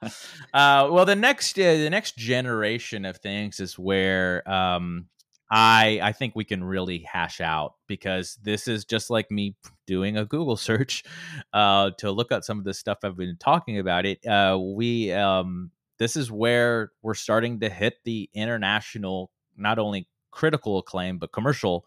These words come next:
Speaker 2: success as well.
Speaker 1: Hmm.
Speaker 2: And that starts with the, um,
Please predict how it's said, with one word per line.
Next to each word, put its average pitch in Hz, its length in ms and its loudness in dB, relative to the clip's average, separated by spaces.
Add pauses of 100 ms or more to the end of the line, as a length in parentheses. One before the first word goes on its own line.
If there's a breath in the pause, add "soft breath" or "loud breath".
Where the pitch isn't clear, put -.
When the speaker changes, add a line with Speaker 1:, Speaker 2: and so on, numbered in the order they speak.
Speaker 2:
success - 480 -8
as 85 160 -14
well. 98 300 0
Speaker 1:
Hmm. 98 60 -2 (400 loud breath)
Speaker 2:
And 113 160 -6
that 156 160 4
starts 139 380 -2
with 113 300 -2
the, 104 440 -4
um, 95 540 0